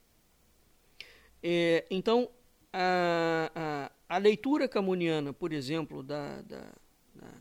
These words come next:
da história de Portugal, não é? É, ou seja, a providência se interessou desde o início pelos portugueses,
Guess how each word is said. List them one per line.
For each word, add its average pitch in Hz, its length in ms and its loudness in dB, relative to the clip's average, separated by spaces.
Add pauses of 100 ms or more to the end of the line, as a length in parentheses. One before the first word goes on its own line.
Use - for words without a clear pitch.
(220)
da 147 100 -12
história 170 560 -2 (440)
de 139 120 -16
Portugal, 156 600 -6 (500)
não 139 120 -12
é? 180 140 -6 (680)
É, 156 680 0 (1300)
ou 180 140 -2
seja, 165 300 -2
a 156 40 -2
providência 185 720 0
se - 140 -4
interessou 165 540 -2
desde 160 300 -2
o 170 40 -2
início 156 460 -6
pelos 165 300 -2
portugueses, 151 1000 -4